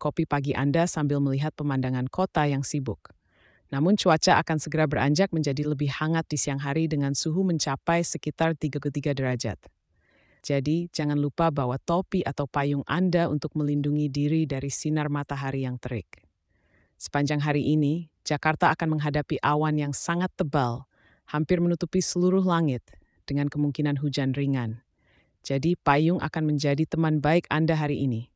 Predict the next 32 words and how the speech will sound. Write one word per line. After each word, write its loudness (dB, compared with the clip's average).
Angin 6
sepoi-sepoi 4
dari 2
arah 2
utara 2
dengan 2
kecepatan -2
sekitar -4
empat 2
kilometer 0
per -4
jam 0
akan 2
menemani 4
keseharian -2
Anda. -4
Menjelang 0
sore 4
dan 4
malam, 4
suhu 2
akan -2
tetap -2
hangat, -2
sekitar 2
tiga 0
puluh -2
satu 0
derajat 2
di -4
sore -2
hari, -4